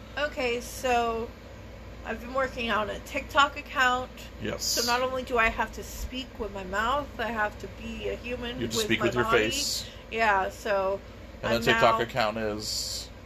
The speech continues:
Speaker 1: It is, I think, Therese, no, Therese Ceratops. So Teresa, but with Ceratops at the end.
Speaker 2: And you have an H
Speaker 1: Yeah.
Speaker 2: in your name. I know that, but I don't know if they know
Speaker 1: Yeah,
Speaker 2: that.
Speaker 1: well, it will be in the link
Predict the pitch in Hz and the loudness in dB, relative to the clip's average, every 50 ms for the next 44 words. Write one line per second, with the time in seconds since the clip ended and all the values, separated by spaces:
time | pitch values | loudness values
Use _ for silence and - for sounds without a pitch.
0 | - - - 233 240 240 - 233 226 220 220 214 214 214 208 208 208 208 208 - | -16 -10 -6 -4 -4 -4 -4 -4 -2 -2 -2 -2 -2 -2 -2 -2 -4 -4 -6 -8
1 | - - - - - - - - - - 220 226 233 226 226 - - - - - | -8 -8 -8 -8 -10 -10 -12 -10 -10 -8 -4 -4 -4 -4 -6 -10 -10 -4 0 2
2 | 233 233 240 233 220 226 233 233 233 233 - - - - - - 233 226 202 185 | 4 4 2 0 -2 -6 -8 -8 -8 -8 -10 -12 -14 -14 -10 -8 -6 -4 -4 -4
3 | - - 254 262 262 - - - 226 220 214 202 - 208 175 - - - - - | -6 -6 -6 -6 -6 -4 -2 0 2 2 0 0 -2 -2 -2 -2 -4 -6 -8 -10
4 | - - - - - - - - - 247 233 226 - 277 240 247 254 262 - - | -8 -10 -10 -12 -12 -14 -12 -8 -4 -4 -4 -2 -2 -2 -2 -2 -2 -4 2 4
5 | 294 294 294 302 302 302 - - - - - - 233 220 214 220 214 - - - | 6 8 8 6 4 2 -2 -12 -16 -16 -12 -8 -6 -4 -4 -4 -4 -6 -10 -14
6 | - - - - - - - - - - - 233 226 220 - 214 196 202 - - | -16 -16 -16 -16 -16 -16 -16 -16 -10 -6 -4 -2 -2 -2 0 0 0 0 -2 -4
7 | 202 190 196 196 175 185 185 175 185 - - - - - 113 110 107 113 113 127 | -8 -6 -4 -4 -4 -4 -4 -6 -10 -12 -14 -12 -6 -4 -2 0 2 4 6 6
8 | 123 113 113 117 110 - - 123 117 104 - - - - - - - - - - | 6 6 6 4 0 0 -2 -2 -2 -2 -2 -6 -6 -6 -6 -6 -6 -8 -8 -10
9 | - - - - - - - - - 202 185 - - - - 117 107 104 104 98 | -12 -12 -14 -16 -16 -16 -14 -12 -10 -8 -8 -10 -10 -10 -10 -6 -2 -2 0 0
10 | 95 - - - - - - - - 139 156 160 151 117 98 - 80 - - - | 0 -2 -6 -8 -12 -10 0 4 6 6 8 8 8 6 6 4 0 -2 -4 -2
11 | - 113 107 107 110 110 107 107 - 107 110 - 269 262 240 226 226 226 226 - | -2 0 0 0 2 2 2 2 2 0 -4 -2 0 2 2 4 2 2 0 0
12 | 233 254 254 247 - - - 285 320 359 415 466 440 415 403 403 381 - 311 302 | 0 2 2 2 0 -2 -4 -4 -2 -2 -2 0 2 4 4 4 4 2 -2 -2
13 | 311 294 269 277 269 | -4 -4 -6 -6 -8